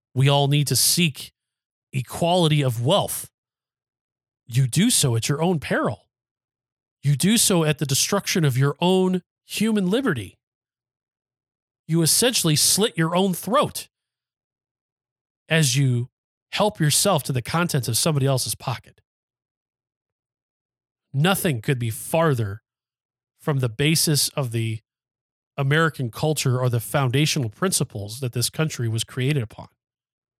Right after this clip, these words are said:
Nothing. Which is why it's so frightening, so repulsive,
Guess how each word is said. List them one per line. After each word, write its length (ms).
Nothing. 340
Which 140
is 120
why 160
it's 180
so 360
frightening, 600
so 280
repulsive, 880